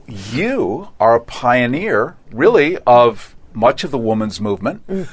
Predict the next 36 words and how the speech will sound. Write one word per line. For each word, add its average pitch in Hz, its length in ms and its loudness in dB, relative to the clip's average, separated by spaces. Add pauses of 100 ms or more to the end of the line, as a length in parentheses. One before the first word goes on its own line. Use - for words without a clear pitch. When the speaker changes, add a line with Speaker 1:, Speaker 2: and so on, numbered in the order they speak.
(220)
Speaker 1:
um, 107 440 2
a 113 80 2
voice 110 420 2
for 120 140 -6
the 110 160 4
African 113 400 0
American 104 880 0
world. 113 540 4
Speaker 2:
Mm-hmm. 196 180 -4
Speaker 1:
We're 135 120 0
talking 139 360 0
planet 113 460 0
Earth, 110 280 2
of 101 140 -6
which 208 200 -2
Speaker 2:
Mm-hmm. 156 80 -8
Speaker 1:
we 107 60 -4
now 104 280 2
have 107 180 0
seven 107 460 0
billion 107 540 0
humans. 117 600 -2
Speaker 2:
Mm-hmm. 226 400 -6
Speaker 1:
And 143 220 0
you 180 180 -2
were 151 320 4
very 151 300 2
much 160 260 -2
the - 100 -14
template 160 540 -2
for 123 180 -2
how 120 160 0
we 127 120 2
get 120 180 -6
to 117 80 -12
look 117 240 -6